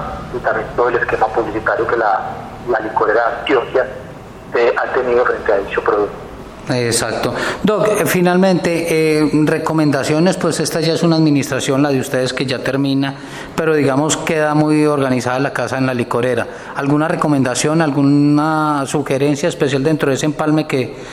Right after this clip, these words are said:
Speaker 2: se ha venido haciendo con el nuevo gobernador?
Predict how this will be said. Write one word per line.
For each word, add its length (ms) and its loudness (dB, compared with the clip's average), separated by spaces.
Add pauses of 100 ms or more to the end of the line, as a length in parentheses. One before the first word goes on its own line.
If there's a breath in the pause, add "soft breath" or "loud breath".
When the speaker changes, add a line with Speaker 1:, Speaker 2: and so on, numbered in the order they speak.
(100)
Speaker 2:
se 120 -2
ha 60 0
venido 340 4
haciendo 320 0
con 140 0
el 120 2
nuevo 360 2
gobernador? 720 0